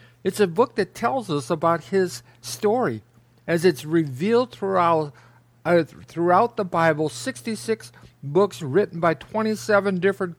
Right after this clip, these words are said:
cult-, uh, um, different, uh, writers from all kinds of different cultures and backgrounds, and it's just tremendous. Men and women were,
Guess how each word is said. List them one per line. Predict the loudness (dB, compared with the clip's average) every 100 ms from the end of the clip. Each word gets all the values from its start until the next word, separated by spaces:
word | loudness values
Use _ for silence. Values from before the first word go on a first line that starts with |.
| -4
cult-, | 2 2 0 -12 -20 0
uh, | 4 6 4
um, | 0 -2 -4 -6 -2
different, | -2 2 0 2
uh, | 0 0 -4 -12 -20 -10
writers | 0 4 6 6 4 4 0
from | -6 2
all | 4 4
kinds | 2 -4 -2 0
of | 0
different | -2 -4 -8
cultures | -6 0 2 0 -2 -4 -2
and | -6 -4
backgrounds, | -4 -4 -6 -4 -2 0 -2 -4 -6
and | -8 -8 -20 -20 -6
it's | -2 -2 -2
just | -4 -4
tremendous. | -6 -4 0 2 2 2 -2 -2
Men | -2 0 2
and | 0 -2 -2
women | -2 0 -2 -4 -10 -20 -2
were, | 2 4 2